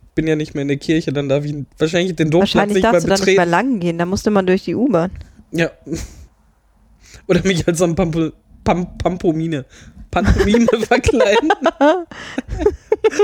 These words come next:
Speaker 1: Pampomine.
Speaker 2: Pampomina.
Speaker 1: Die sind auch immer gruselig.
Speaker 2: Die sind super gruselig. Die sind noch gruseliger als Clowns.
Speaker 1: Kleinkünstler.
Speaker 2: Hast du den Clown gesehen beim Kinderfest?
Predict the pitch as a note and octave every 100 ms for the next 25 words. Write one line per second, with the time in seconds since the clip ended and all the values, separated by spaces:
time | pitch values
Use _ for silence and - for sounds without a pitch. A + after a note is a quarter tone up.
0 | - F#4 G3 A3+ A3+ G3+ G#3+ A#3 F#3 F#3
1 | F#3 G#3 - C#4 C4 - C4+ C4 D4 D#4
2 | C4 B3+ - G#3 C4+ G3 G#3 G3+ D#3+ C#3+
3 | D#3 E3 B2+ B2+ - - _ _ A3 D#3+
4 | D#3+ D#3+ E3+ - D#3 D#3 D#3+ - E3 F3+
5 | F3+ B3 - A#3 A3 G3+ F3+ E3+ - F#3+
6 | E3+ E3 - - _ _ _ _ _ _
7 | _ - D3+ C#3+ C#3 B2+ - B2 - _
8 | _ - - - - _ _ _ _ _
9 | _ _ _ _ _ _ - - F3 E3
10 | F3 F#3+ A#3 G#3 G#3 F3+ F3+ G3+ B3+ D4
11 | -